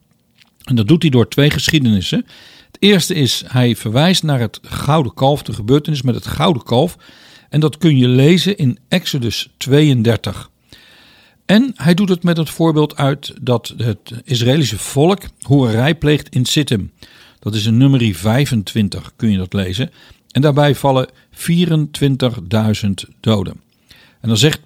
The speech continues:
Paulus in het zevende vers van hoofdstuk tien: "En wordt geen afgodendienaars zoals sommige van hen, zoals geschreven staat. Het volk ging zitten om te eten en te drinken en zij stonden op om te feesten."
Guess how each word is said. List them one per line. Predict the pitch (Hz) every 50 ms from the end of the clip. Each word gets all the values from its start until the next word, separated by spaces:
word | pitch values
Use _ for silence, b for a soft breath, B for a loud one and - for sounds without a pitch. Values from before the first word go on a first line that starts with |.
| _
Paulus | - 110 113 131 151 160 135
in | 131 123 110 107 -
het | - 104 -
zevende | - - - 131 147 135 113 107 95
vers | 87 - 139 160 -
van | - 151 139
hoofdstuk | 117 127 131 - - 131 - -
tien: | - 185 202 240 180 b b b b b b b b b b b _ _
"En | - 160 180 190 196 202 196 185 - _ _ _ _
wordt | 120 123 147 147 -
geen | - - - 160 175 190 180 190 -
afgodendienaars | - 180 170 - - - 165 165 151 135 135 123 135 135 127 123 127 120 - - - _
zoals | - - 123 110 -
sommige | - 170 156 147 123 123
van | 117 135 127
hen, | 113 117 117 104 110 - -
zoals | - - - 113 98 -
geschreven | - - - - - 123 - 170 156 143
staat. | - - 143 131 127 - - b b b b b b b b b b
Het | b - 104 -
volk | - - 160 175 202 233 240 -
ging | - - 147 131 117 87
zitten | - 156 190 - 196 180
om | 170 139 110
te | - - -
eten | - - 156 196 190 - 180 165
en | 156 120 104
te | - - 98
drinken | 92 107 107 135 165 170 - 220 214 - _ _ _ _ _ _ _
en | - 160 190 214 247 226 -
zij | - - 156 139
stonden | 113 - - - 175 170 170 147 139 131 110 113 -
op | - 156 170 - -
om | - 160 135 139 139 135 127 -
te | - 123
feesten." | 110 - 120 127 139 139 - - - -